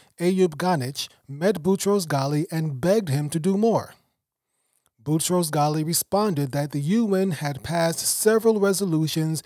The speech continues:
and had condemned the violence in Bosnia. Then he shifted responsibility to the Bosniaks.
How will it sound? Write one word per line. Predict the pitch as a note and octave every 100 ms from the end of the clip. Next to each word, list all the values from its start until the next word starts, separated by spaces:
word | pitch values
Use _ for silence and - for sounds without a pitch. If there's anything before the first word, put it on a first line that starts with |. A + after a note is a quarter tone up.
| - -
and | F3 E3+
had | D3+ F3 D#3+
condemned | F3 D3+ C3+ F#3 D#3
the | C3+ C3+
violence | A#2 D#3 C3 B2+ D3+
in | C#3
Bosnia. | D3 C#3 - A#2 G2+ F#2 _ _ _ _ _ _ _ _ _ _ _
Then | C3 A#2+ A3+ D#3 D#3 G3+ G3+
he | D3+
shifted | - D#3 - C#3+
responsibility | D3 - D3+ C3 C#3+ F#3+ F#3+ D3+ C3+ C#3
to | -
the | D#3+ F3+
Bosniaks. | A3 A3+ - C3 G2+ - - -